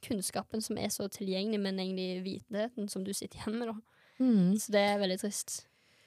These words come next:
Speaker 2: Eh, all ära till alla läger där ute. Ehm, det är ett enormt press.
Speaker 1: Mm.
Speaker 2: Eh, en läge har som regel ganska kort tid med varje patient.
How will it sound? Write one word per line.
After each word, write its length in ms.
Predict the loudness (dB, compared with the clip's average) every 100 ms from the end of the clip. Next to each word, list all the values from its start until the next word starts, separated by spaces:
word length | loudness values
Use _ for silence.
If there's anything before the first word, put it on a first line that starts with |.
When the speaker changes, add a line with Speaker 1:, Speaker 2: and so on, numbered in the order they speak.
| _ 0
Speaker 2:
Eh, 160 | 2 4 10
all 340 | 10 10 10
ära 280 | 10 10 8
till 120 | 6
alla 180 | 6 8
läger 360 | 8 8 8 6
där 180 | 8 6
ute. 480 | 4 10 10 10 4 4
Ehm, 840 | 6 6 8 8 6 4 0 -2 -8 -14 -16 -20 _ 2
det 140 | 4
är 40 | 6
ett 120 | 8
enormt 680 | 10 10 10 10 8 0 2
press. 460 | 4 4 2 -2 -8 -8
Speaker 1:
Mm. 120 | 0 4
Speaker 2:
Eh, 680 | 6 6 6 4 2 0 -6 -8 0
en 180 | 4 6
läge 300 | 6 6 4
har 260 | 4 4
som 140 | 2 2
regel 380 | 2 4 2
ganska 280 | 2 0 0
kort 380 | 0 0 0 -2
tid 280 | 0 2 4
med 160 | 4
varje 180 | 4 2
patient. 760 | 2 0 2 2 2 0 -6